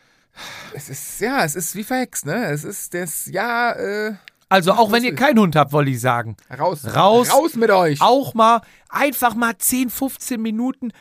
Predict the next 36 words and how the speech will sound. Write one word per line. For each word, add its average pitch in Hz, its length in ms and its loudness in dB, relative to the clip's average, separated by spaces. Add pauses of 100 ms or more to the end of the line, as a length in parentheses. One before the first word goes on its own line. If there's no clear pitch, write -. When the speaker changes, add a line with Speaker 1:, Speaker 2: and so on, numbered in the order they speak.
(260)
Speaker 2:
raus 240 280 0
an 202 140 -6
die 202 100 -2
Luft 233 520 -4
und 185 260 -4
dann 220 360 0 (880)
mit 147 180 0
Schmackes 190 840 -2 (180)
an 175 200 0
die 180 160 -2
Arbeit. 135 520 0 (380)
Ja. 185 320 2 (1500)
Wa-, 165 200 0 (120)
wo, 214 460 2 (120)
wo 240 480 6
bekomme 175 440 0
ich 123 100 -8
es? 123 200 -8 (200)
Wir 135 140 0
haben's 247 200 0
schon 185 120 -6
oft 226 240 -4
genug 214 280 -8
gesagt, 175 480 -6
aber 214 340 2
man 190 160 0
kann's 170 200 -4
auch 147 80 -6
nicht 139 180 -2
oft 147 180 -8
genug 151 240 -4
sagen. 135 260 -4
Auf - 260 -4
w 131 300 0
w 277 140 0
w 220 220 0